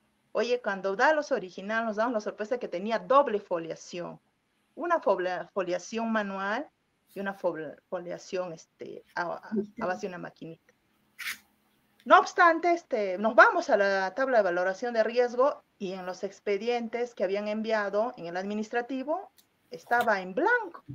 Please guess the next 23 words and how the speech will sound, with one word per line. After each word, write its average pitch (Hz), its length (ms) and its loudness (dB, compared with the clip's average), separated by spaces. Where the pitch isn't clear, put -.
Revisamos 311 600 2
también, 262 420 2
este, 233 260 -2
se 226 160 -2
pide 269 260 2
nuevamente 247 420 2
el 226 60 -2
expediente, 220 560 -2
este, 175 760 -4
que 202 60 -6
estaba, 226 340 4
este, 185 200 -4
judicial 214 560 0
del 180 180 -2
ju-, 180 220 -10
de, 170 240 -4
del 190 180 -4
juzgado 214 300 2
de 262 60 4
familia, 262 540 -2
también 175 440 -6
estaba 233 300 -2
igual. 320 480 4